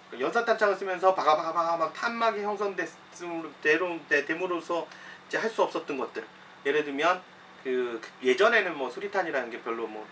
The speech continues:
성능도 별로 좋지도 않은 것들이 많았지만 지금은 이제,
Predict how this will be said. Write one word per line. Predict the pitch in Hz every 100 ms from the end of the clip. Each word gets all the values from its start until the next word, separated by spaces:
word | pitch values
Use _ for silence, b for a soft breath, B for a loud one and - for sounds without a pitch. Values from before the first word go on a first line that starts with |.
| - -
성능도 | 220 214 170
별로 | 131 131
좋지도 | 120 - 127
않은 | 113
것들이 | 117 113
많았지만 | 113 110 101 120 127
지금은 | - 151 175 151
이제, | 123